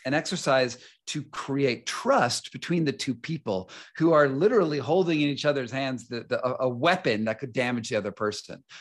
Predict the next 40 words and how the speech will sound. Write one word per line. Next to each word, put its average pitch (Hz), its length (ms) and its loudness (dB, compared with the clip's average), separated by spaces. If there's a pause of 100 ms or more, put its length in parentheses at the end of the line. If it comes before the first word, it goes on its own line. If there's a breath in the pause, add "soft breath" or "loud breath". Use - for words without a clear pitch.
(160 loud breath)
But 147 100 0
you 143 80 0
don't 135 220 2
want 233 260 4
to - 80 -12
do 127 140 -4
that. 90 180 -6
You 120 140 -8
want 127 260 0
to 123 80 -8
throw 117 300 0
it 107 100 -2 (480)
as 117 240 -2
skillfully 127 1040 -2 (340 loud breath)
and 135 160 2
as 117 180 0
lovingly 147 920 2
as 110 260 0
you 120 120 -4
can 233 360 0
to 147 100 -4
the 117 220 -2
other 104 180 -4
person 110 440 -4 (300 loud breath)
to 170 120 2
build 147 720 2 (160 loud breath)
a - 40 -6
sense 139 300 -2
of 127 140 -4
community. 135 480 -2
And 110 120 0
this 147 140 -2
becomes, 151 400 -2
like, 131 160 0
sort 135 240 -2
of 117 100 -6
more 123 200 -2
of 113 80 -4
a 107 80 -6
dance 131 800 -4